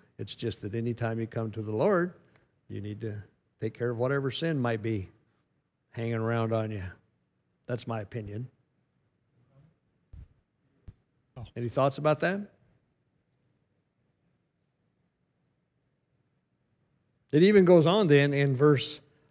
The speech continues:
Speaker 1: um, seven to say, "These are the regulations for a woman who gives birth to a boy or a girl. If she cannot afford a lamb, she's to bring two doves, and one will be used for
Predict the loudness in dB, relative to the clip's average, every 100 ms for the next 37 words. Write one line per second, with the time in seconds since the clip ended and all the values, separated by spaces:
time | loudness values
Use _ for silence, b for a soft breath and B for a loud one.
0 | -2 4 6 6 2 -2 0 4 4 4
1 | 0 -2 2 6 6 6 0 -8 b b
2 | b 4 4 4 6 6 6 6 6 4
3 | -2 2 4 6 4 4 4 2 2 2
4 | 2 2 2 4 4 4 4 4 2 0
5 | B B 6 6 4 6 6 4 4 4
6 | 6 6 6 2 0 -2 -4 -10 -8 -4
7 | -2 4 4 4 0 -2 0 0 0 -4
8 | -16 _ _ -6 -2 0 -2 -10 -20 _
9 | _ _ -10 -4 0 2 2 2 0 2
10 | 2 2 0 -2 2 2 2 -2